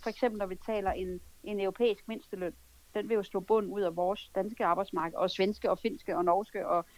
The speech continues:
for alle vil jo blive smittet af det her. Øh, og der er det, der er det svært at forklare dem, at det kan vi simpelthen ikke være med til. Jamen, er I ikke solidariske? <laughs> Jo, <laughs>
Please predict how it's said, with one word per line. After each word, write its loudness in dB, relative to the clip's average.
for 2
alle 4
vil -6
jo -6
blive -10
smittet -4
af 2
det -6
her. -2
Øh, 2
og 2
der 6
er 8
det, 0
der 2
er 2
det -2
svært -4
at -14
forklare -8
dem, -16
at -14
det -12
kan -8
vi -8
simpelthen -6
ikke -12
være -6
med -6
til. -10
Jamen, -6
er 2
I 4
ikke 0
solidariske? 2
<laughs> 0
Jo, 4
<laughs> -4